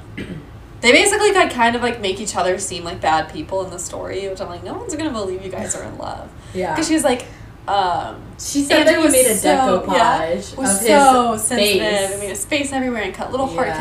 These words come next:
Speaker 1: confetti, and I thought he was having an affair. And then he, I don't even remember what he was saying about her. Um, and
Speaker 2: Also,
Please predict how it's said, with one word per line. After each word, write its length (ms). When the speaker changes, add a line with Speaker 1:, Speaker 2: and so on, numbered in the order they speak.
Speaker 1:
confetti, 420
and 80
I 80
thought 260
he 60
was 140
having 280
an 60
affair. 680
And 260
then 580
he, 220
I 240
don't 80
even 120
remember 220
what 100
he 100
was 100
saying 220
about 240
her. 400
Um, 540
and 680
Speaker 2:
Also, 340